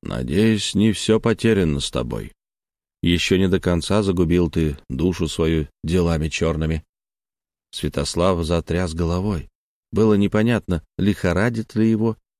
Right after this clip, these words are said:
или это он сознательно кивает, соглашаясь со словами старца.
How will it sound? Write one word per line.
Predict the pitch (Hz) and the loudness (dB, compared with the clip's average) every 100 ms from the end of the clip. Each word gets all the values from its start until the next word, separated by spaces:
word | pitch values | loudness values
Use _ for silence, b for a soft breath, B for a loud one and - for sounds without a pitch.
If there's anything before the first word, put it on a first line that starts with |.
| _ | _
или | 110 113 - | 2 2 2
это | 113 120 113 | 0 0 2
он | 120 113 101 - | 2 2 0 -4
сознательно | - 104 85 95 113 101 101 90 | -2 0 2 0 0 0 0 -2
кивает, | - 92 73 87 113 101 | -2 -2 0 0 0 -2
соглашаясь | - 90 87 87 98 92 | -2 0 0 0 -2 -2
со | - | -4
словами | 87 92 95 92 | -2 0 2 0
старца. | 92 - 104 - - | -4 -4 -6 -8 -14